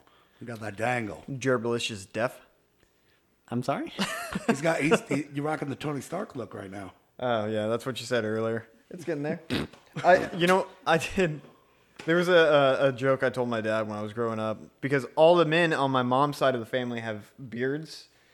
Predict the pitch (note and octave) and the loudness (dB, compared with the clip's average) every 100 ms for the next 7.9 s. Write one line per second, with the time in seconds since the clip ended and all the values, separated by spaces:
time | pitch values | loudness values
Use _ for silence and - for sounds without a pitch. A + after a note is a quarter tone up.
0 | _ _ C#3 C3+ C3 A#2+ B2 D3 D3 D3 | _ _ -4 0 0 0 4 6 6 2
1 | C3 - B2+ A#2 B2 A#2 A2+ A2+ G#2+ A2 | -6 -4 -4 -2 -2 -2 -4 -4 -6 -4
2 | A2+ A2 A2 C3+ D3 _ _ _ _ - | -6 -6 -6 -6 -8 _ _ _ _ -8
3 | D3 C#3+ - C#3 C3 E3 D#3+ C#3+ B2+ D3 | -6 -2 4 6 6 4 2 2 0 -2
4 | - B2+ A2+ A2+ A2+ G#2 G#2+ - _ _ | 0 -2 -2 -2 -2 -4 -10 -14 _ _
5 | _ - D3 F#3 G#3+ G3+ - E3 - - | _ -4 0 2 4 4 0 -6 -12 -14
6 | E3+ C3+ B2+ D3+ - D3+ A#2 G#2 - A2+ | -8 -8 -6 -8 -8 -8 -8 -12 -10 -10
7 | G#2+ G#2+ G#2 G#2 F#2 F#2+ - - | -8 -8 -8 -10 -12 -14 -14 -18